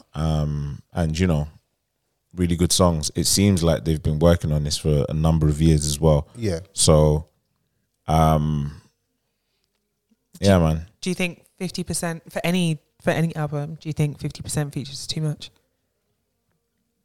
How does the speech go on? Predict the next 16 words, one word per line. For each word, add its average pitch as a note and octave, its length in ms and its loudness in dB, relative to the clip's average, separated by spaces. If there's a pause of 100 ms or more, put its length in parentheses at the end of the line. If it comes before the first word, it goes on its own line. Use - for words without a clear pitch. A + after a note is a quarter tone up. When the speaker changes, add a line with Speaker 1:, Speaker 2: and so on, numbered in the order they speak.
(520)
Speaker 1:
Um, F2 580 2 (4000)
I F#2 80 4
don't G2 160 6
know. F2+ 300 4
Like, E2+ 260 2
it, E2 280 -2
it F#2+ 200 -2
depends G#2 420 4
on F#2 100 4
the F2 80 4
nature F2+ 420 2
of D#2+ 140 2
the D#2+ 80 -2
collaboration D#2+ 680 0
for - 140 -10
me. D2+ 220 -4